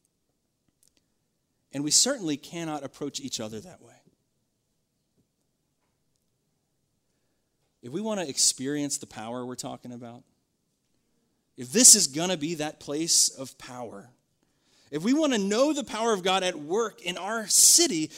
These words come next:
then it needs to begin with us humbly laying our lives down for each other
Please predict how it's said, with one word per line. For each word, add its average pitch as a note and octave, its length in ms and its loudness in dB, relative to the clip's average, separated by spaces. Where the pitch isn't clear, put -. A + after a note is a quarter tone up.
then F#3 100 0
it G#3+ 120 0
needs D4+ 340 4
to C#4+ 160 2
begin G3 420 0
with F#3 240 -2
us D3+ 640 0
humbly F3 800 -2
laying A3 560 -2
our D#3+ 240 -6
lives C#3 460 -6
down E3+ 460 -8
for F3+ 200 -10
each D#3+ 240 -8
other B2 300 -18